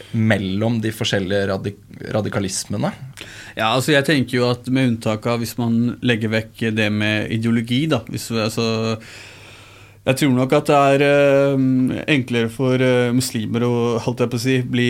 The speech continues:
Speaker 2: eh, islamistiske enn det, eh, enn at hvis de, altså, det, det er, jeg,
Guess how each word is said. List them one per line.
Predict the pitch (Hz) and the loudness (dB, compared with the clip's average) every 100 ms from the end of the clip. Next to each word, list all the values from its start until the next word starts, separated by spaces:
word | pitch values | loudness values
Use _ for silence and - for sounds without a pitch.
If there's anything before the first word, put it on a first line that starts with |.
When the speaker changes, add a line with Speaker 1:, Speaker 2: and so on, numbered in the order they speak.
| 120 | 2
Speaker 2:
eh, | 120 120 120 117 117 117 110 - | 2 0 0 0 0 -2 -2 -4
islamistiske | - 123 117 - 117 - 127 127 - | -4 -2 -2 -4 -10 -2 0 0 -4
enn | 120 113 | -2 0
det, | 117 117 113 117 117 117 120 | 2 2 2 0 0 -2 -4
eh, | 120 113 - 117 | -2 -4 -4 -2
enn | 113 | -2
at | 113 | -2
hvis | 117 107 | -4 -6
de, | - - | -8 -8
altså, | - 120 120 | -6 -2 -2
det, | 113 - 62 - | -4 -6 -8 0
det | 123 | 2
er, | 117 113 101 | 4 2 0
jeg, | 123 | -2